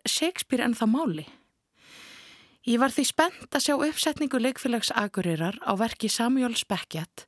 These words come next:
Hamingjudögum, sem frumsýnd var í Reykjavík núna á laugardaginn. Verkið segir frá hjónunum Winnie, leikin af Eddu Björgu Eyjólfsdóttur, og Villa, leiknum af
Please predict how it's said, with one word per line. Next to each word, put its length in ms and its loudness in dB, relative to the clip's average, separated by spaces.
Hamingjudögum, 640 0
sem 160 0
frumsýnd 560 2
var 160 0
í 160 2
Reykjavík 640 -2
núna 400 2
á 80 0
laugardaginn. 540 -2
Verkið 380 2
segir 240 4
frá 100 2
hjónunum 540 2
Winnie, 640 0
leikin 400 2
af 160 0
Eddu 320 -2
Björgu 480 0
Eyjólfsdóttur, 640 -4
og 240 4
Villa, 400 4
leiknum 400 2
af 80 2